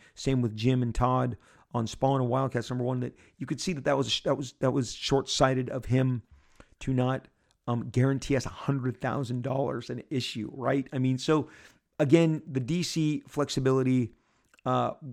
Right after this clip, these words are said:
wasn't, was always something that was, that was worrisome. But did we have a meeting in February nineteen ninety-five in which we seriously discussed the prospects that Image Comics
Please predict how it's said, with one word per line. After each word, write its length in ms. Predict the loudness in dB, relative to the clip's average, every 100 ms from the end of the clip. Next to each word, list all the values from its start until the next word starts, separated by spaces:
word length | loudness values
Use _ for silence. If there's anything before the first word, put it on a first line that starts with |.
| -16
wasn't, 640 | -14 -8 4 4 4 0 -2 -4
was 160 | 4
always 320 | 4 6 2
something 280 | 0 0 0
that 120 | 0
was, 300 | -2 -2 -6 _
that 100 | -6
was 160 | -4 2
worrisome. 480 | 4 4 2 -2 0
But 220 | -2 -2 _ _ 6
did 200 | 6 8
we 280 | 4 4
have 240 | 2 2 2
a 60 |
meeting 480 | 4 4 2 -2 -6 _ _ _ _ 2
in 340 | 4 4 2 -4 _ _ _
February 500 | -2 2 6 6 6
nineteen 320 | 2 -2 -4
ninety-five 680 | -2 -2 -2 -4 -2 -8 -14 -20 _ _ _ _ 0
in 160 | 2
which 300 | 2 0 -6 -4
we 400 | 0 2 2 -2 _ _ _ _ _ _ _
seriously 680 | -10 0 6 6 6 2 -4
discussed 540 | -4 -2 2 2 2 -10
the 60 |
prospects 760 | 2 4 4 2 -6 -6 -14 -18 _ _ _ _ _ _ -4
that 160 | -4
Image 320 | 0 0 0 -2
Comics 460 | -2 -2 -4 -6